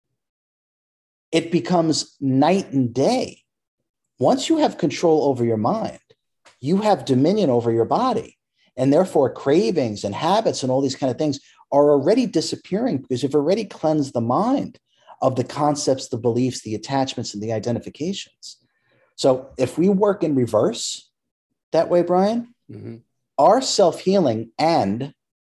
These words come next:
Speaker 1: our self-realization is fully online. We're now, we're now walking the walk. But if we start with the physical,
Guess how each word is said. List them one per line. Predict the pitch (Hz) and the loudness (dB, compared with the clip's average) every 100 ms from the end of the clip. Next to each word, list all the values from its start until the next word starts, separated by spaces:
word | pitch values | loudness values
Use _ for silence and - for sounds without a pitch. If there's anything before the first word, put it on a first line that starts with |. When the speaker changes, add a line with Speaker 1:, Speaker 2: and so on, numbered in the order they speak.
| _ | _
Speaker 1:
our | - 131 | 0 0
self-realization | 131 156 147 143 131 117 110 180 240 - - _ _ _ _ _ _ _ - | 2 0 0 0 0 0 2 0 0 -4 -10 _ _ _ _ _ _ _ -2
is | 131 | -2
fully | - - - 202 214 196 | -2 -6 2 4 4 2
online. | 156 156 147 147 165 170 135 104 | 2 2 2 2 2 2 0 0
We're | 117 | 0
now, | 135 156 | 2 2
we're | 151 135 139 | 0 0 2
now | 151 151 | 2 2
walking | 117 139 147 151 123 | 0 -2 -2 -4 -2
the | 107 | -4
walk. | 127 170 131 - - _ _ _ _ _ _ - | -4 -4 -6 -10 -20 _ _ _ _ _ _ 0
But | 131 | 0
if | - | 0
we | 123 | -4
start | - - - 190 - | -4 -4 2 2 2
with | - 196 | -4 -2
the | |
physical, | 175 214 220 147 107 95 | 0 2 2 -2 -2 -6